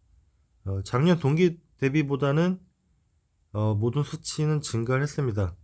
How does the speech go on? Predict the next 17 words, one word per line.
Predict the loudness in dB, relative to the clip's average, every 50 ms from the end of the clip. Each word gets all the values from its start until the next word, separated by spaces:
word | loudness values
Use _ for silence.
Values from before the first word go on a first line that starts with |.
| _ _ _ _ _ _ _ _ _ _ _ _ _ _ _
하지만 | _ -4 -2 0 0 2 4 4 4 4 2 -2 -6 _ _ _ _ _ _ _ _ _ _ _ _ _ _ _ _ _ _ _ _ _ _ _ _ -20 -20 _ _
일 | 2 2 2
분기 | 4 2 2 2 4
매출 | 4 4 2 2 -2 -4 -4
가이던스 | 0 0 2 2 2 2 2 0 -2 -2 -4 -6 -8
실망으로 | -8 -6 -6 -4 -2 0 0 0 0 -2 0 0 0 -2 -2 -4 -10 _ _ _ _ _ _ _
지금 | -10 -4 -2 -2 -2
시간에서 | -2 -4 -2 0 0 0 2 2 0 0 0 -2 -2 0 2 2 2 0 -2 -8 _ _ _ _ _ _ _ _ _ _ _ _ _
하락하는 | -4 -2 0 0 0 -2 -2 -2 0 0 0
모습을, | 0 0 -2 -2 -4 -2 0 0 0 0 -2 -6 _ _ _ _ _ _ _ _ _ _ _ _ _ _ _
어, | -2 -2 -2 -2 0
보여주고 | 0 2 2 2 2 0 -4 -6 -4 -2 0 0
있죠. | -2 -2 -6 -6 -2 0 0 2 2 2 0 0 -4 -8 -20 _ _ _ -20 _ _ _ _ _ _ _ _ _ _ _ _ _ _ _ -6
어, | -4
오늘 | -2 -2 0 0 0 -2 -4
저녁에, | -4 -4 -4 -2 -2 -2 -2 -2 -2 0 0 0 0 -2 -4 -8 _ _ _ _ _ -20 _ -20 _ _ _ -20 -20 -20 _ _ _ _ -20 -20 -20 -20 _ _ -6
어, | -2 -2 -2